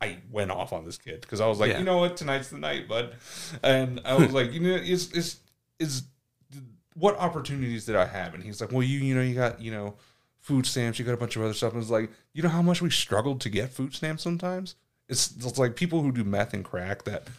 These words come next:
Speaker 1: I'm, I'm ranting now, but they do meth and crack. They drop that dollar down to where we cannot get it because our people do work and to make some money, not a lot of money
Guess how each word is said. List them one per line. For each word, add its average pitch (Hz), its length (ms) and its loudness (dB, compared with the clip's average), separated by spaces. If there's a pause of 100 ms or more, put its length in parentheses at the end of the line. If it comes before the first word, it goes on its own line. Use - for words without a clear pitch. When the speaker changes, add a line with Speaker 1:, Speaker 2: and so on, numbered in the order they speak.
(220)
Speaker 1:
I'm, 104 280 -4 (260)
I'm 107 160 2
ranting 104 320 2
now, 90 200 -2
but 98 220 2 (360)
they 107 100 2
do 107 300 0
meth 101 260 -2
and 131 100 0
crack. 113 340 2
They 104 80 -8
drop 98 320 -4
that 120 180 0
dollar 98 340 -2
down 95 300 -6
to - 120 -12
where 92 260 -2
we 98 220 -4
cannot 101 340 -2
get 92 140 -4
it 92 80 -8
because 98 280 -2 (400)
our - 180 6
people 95 340 -12 (280)
do 151 180 2
work 90 400 -4 (460)
and 107 120 -2
to 95 60 0
make 92 220 0
some 135 260 4
money, 92 340 -10 (120)
not 101 240 0
a 95 40 -4
lot 98 340 -2
of 165 120 -6
money 120 360 -10